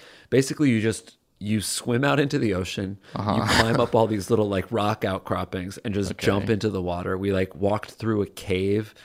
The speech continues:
Speaker 1: Um, it, it was incredible. It was such a unique way to see Skye. Uh, and then we made friends with the people, and they opened a rock climbing gym, and we went and climbed there on, uh, on, like, Thursday.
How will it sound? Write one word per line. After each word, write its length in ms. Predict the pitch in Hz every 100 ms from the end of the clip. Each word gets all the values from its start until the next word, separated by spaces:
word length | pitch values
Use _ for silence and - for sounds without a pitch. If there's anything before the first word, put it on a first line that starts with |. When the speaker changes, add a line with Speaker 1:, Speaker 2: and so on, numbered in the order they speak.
| - - - - _
Speaker 1:
Um, 520 | - 92 90 82 85 - _ _ -
it, 440 | 120 123 113 - -
it 140 | 117
was 120 | 139
incredible. 560 | 113 90 104 104 - -
It 60 | 120
was 120 | 104
such 160 | 120 113
a 120 | 110
unique 380 | 95 92 95 -
way 100 | 92
to 80 | 90
see 560 | - 92 90 87 - - _ _
Skye. 500 | - - 92 101 76 - - - - _ -
Uh, 360 | 92 90 85 - _
and 120 | 131
then 60 | 110
we 120 | 101
made 160 | 92 95
friends 240 | - 101
with 100 | 98
the 80 | -
people, 320 | - 101 98
and 80 | 90
they 100 | 92
opened 280 | 90 87 92
a 80 | 85
rock 240 | 92 92
climbing 320 | - 95 90 87
gym, 260 | 92 85
and 180 | 87 85
we 160 | 87 82
went 240 | 90 87
and 120 | -
climbed 340 | 80 95 87 85
there 180 | 85 82
on, 440 | 85 78 65 - 123 _ -
uh, 360 | 98 82 80 71 _ _ _ _ _ _ - - -
on, 60 | 98
like, 200 | 92 -
Thursday. 680 | - 101 95 90 101 98